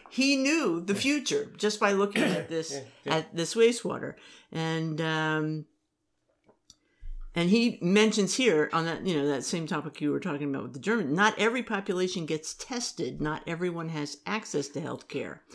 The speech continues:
Speaker 1: If there are groups of people that are asymptomatic, they probably aren't getting tested either.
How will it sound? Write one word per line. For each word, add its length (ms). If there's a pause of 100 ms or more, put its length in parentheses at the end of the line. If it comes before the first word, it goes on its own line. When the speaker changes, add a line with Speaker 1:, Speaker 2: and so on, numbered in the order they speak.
(300)
Speaker 1:
If 160
there 180
are 60
groups 400
of 100
people 320
that 180
are 180
asymptomatic, 1120 (340)
they 160
probably 680
aren't 340
getting 300
tested 540
either. 500